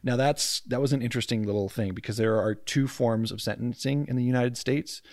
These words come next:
uh, determinate and indeterminate. And I guess determinate is a specific number of years, say, like,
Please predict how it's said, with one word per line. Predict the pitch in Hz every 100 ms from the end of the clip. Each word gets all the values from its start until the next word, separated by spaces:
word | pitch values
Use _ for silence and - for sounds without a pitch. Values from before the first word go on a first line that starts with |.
| - - -
uh, | 98
determinate | 98 - - 135 151 170 -
and | 113 104 -
indeterminate. | 113 131 - 156 165 214 - - _ - -
And | 113
I |
guess | 110 107
determinate | 113 - 110 113 113 -
is | 107
a | 98
specific | - - 113 -
number | 110 101 104
of | 85 -
years, | 98 95 101
say, | 98 98
like, | 92